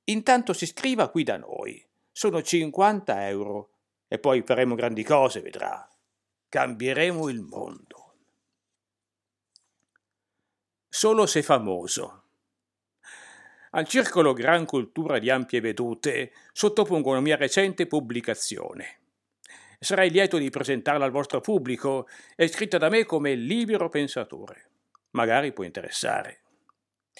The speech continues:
Mi hanno guardato di sbieco. Ma hai almeno uno sponsor? Sei atletico, tatuato, giovane e bello?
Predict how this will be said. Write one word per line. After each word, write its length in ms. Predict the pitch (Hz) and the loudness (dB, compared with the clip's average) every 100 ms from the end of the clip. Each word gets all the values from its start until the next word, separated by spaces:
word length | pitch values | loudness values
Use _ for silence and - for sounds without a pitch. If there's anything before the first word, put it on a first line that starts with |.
| - _ - | -20 _ -2
Mi 60 | |
hanno 120 | 170 135 | -2 2
guardato 400 | 147 120 160 160 | 2 2 0 0
di 100 | 123 | -2
sbieco. 720 | 98 110 107 - 120 117 - _ _ _ - - | -4 -4 -2 -4 -6 -10 -16 _ _ _ -20 -4
Ma 180 | 160 151 | -2 0
hai 200 | 196 202 | 0 0
almeno 260 | 151 196 | 0 -2
uno 160 | 151 92 | -4 -4
sponsor? 840 | - - 131 123 - 123 127 120 - _ _ _ _ | -4 2 2 2 -2 -6 -6 -10 -20 _ _ _ _
Sei 300 | - 165 160 | 2 4 4
atletico, 640 | - 135 170 175 127 117 | 2 2 2 0 -4 -2
tatuato, 600 | 123 123 139 151 - 123 | -2 2 4 2 0 -2
giovane 440 | 104 151 143 131 | 2 2 2 0
e 40 | 117 | -2
bello? 600 | 110 131 113 120 127 | 0 0 0 -4 -6